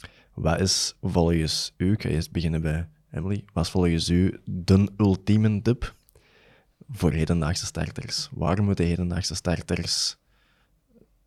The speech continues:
zich voor wapenen?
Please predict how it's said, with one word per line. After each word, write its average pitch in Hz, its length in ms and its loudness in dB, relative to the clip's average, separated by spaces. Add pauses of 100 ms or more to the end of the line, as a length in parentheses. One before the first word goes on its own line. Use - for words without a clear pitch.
(440)
zich 90 520 -2 (340)
voor 78 320 -4
wapenen? 85 720 0